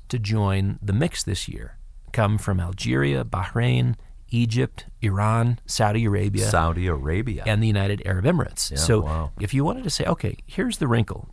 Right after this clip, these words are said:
Speaker 1: Dave, you've just said really this is about an international relations breakdown, not really a monetary thematic." This is a point that I think could emphasize and may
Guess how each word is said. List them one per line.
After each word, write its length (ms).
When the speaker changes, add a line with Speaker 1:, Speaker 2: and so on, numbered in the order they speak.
Speaker 1:
Dave, 300
you've 140
just 200
said 320
really 360
this 200
is 140
about 460
an 240
international 720
relations 880
breakdown, 1000
not 360
really 540
a 140
monetary 840
thematic." 600
This 240
is 120
a 60
point 360
that 100
I 80
think 340
could 220
emphasize 600
and 160
may 280